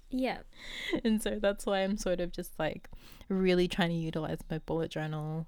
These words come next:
Speaker 2: a lot, and why I like how, you know, we, we have a set day where we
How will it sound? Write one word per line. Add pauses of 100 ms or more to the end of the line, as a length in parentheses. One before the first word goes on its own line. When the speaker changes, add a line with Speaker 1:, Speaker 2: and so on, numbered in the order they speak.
(120)
Speaker 2:
a
lot, (320)
and (420)
why
I
like (180)
how, (360)
you
know,
we,
we
have
a
set
day
where
we